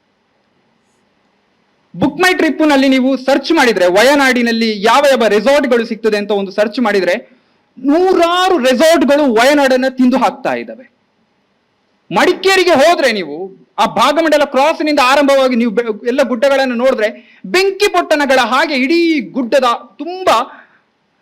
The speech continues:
ಕಟ್ಟಡಗಳು ತುಂಬಿ ಹೋಗಿವೆ. ಭೂಮಿಗೆ ಒಂದು ಸೈರಣೆ ಇರತ್ತೆ, ಎಷ್ಟು ಅಂತ ಸಹಿಸ್ಬೋದು ಅಂತ. ನಾವಿವತ್ತು ಇದು, ಇದು ಮೊದಲೇ ಬಾರಿ, ಮೊದಲನೇ ಬಾರಿಗೆ ಆಗ್ತಾ ಇಲ್ಲ. ಸತ್-, ಅನೇಕ ಬಾರಿ ಭೂಮಿ ಈ ರೀತಿ ತನ್ನ ಒತ್ತಡವನ್ನ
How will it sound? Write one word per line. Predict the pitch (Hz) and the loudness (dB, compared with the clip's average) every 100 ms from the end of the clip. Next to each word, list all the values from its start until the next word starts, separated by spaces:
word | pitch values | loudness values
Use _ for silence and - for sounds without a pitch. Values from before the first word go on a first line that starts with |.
| _ - | _ -8
ಕಟ್ಟಡಗಳು | 233 - 262 220 202 | -6 0 2 2 0
ತುಂಬಿ | 196 165 143 | -2 -6 -6
ಹೋಗಿವೆ. | 127 131 123 - _ _ _ _ _ _ _ _ _ _ _ _ _ _ _ _ _ _ _ _ _ 170 | -8 -10 -14 -18 _ _ _ _ _ _ _ _ _ _ _ _ _ _ _ _ _ _ _ _ _ 0
ಭೂಮಿಗೆ | 285 330 311 | 2 2 2
ಒಂದು | 294 277 | 0 0
ಸೈರಣೆ | - - - 240 311 349 277 | -4 -12 -4 0 2 2 0
ಇರತ್ತೆ, | 180 151 139 143 | -2 -4 -6 -4
ಎಷ್ಟು | 220 - | -4 -4
ಅಂತ | 302 | -4
ಸಹಿಸ್ಬೋದು | 233 214 220 220 165 143 131 | -4 -6 -8 -8 -10 -10 -8
ಅಂತ. | 131 131 - _ _ _ 190 | -12 -14 -20 _ _ _ -4
ನಾವಿವತ್ತು | 226 285 277 - 294 262 - - _ _ _ _ _ _ _ _ _ | -2 0 -2 -2 -2 -4 -8 -20 _ _ _ _ _ _ _ _ _
ಇದು, | 262 339 | 0 2
ಇದು | 262 311 | 2 2
ಮೊದಲೇ | 226 226 254 370 | 2 2 0 0
ಬಾರಿ, | 311 294 | 0 0
ಮೊದಲನೇ | 226 208 294 359 359 | 0 0 -2 -2 0
ಬಾರಿಗೆ | 269 269 240 | 0 0 -2
ಆಗ್ತಾ | 190 - 208 | -4 -4 -4
ಇಲ್ಲ. | 180 139 120 - | -2 -6 -12 -8
ಸತ್-, | 185 180 208 | -6 -4 -2
ಅನೇಕ | 151 233 370 370 | 0 0 0 0
ಬಾರಿ | - 311 | 2 2
ಭೂಮಿ | 226 233 262 | 0 0 0
ಈ | 240 | 0
ರೀತಿ | 247 254 254 | -2 -4 -4
ತನ್ನ | 247 226 | -4 -2
ಒತ್ತಡವನ್ನ | 202 202 269 254 240 233 | -4 -2 -2 -2 -4 -6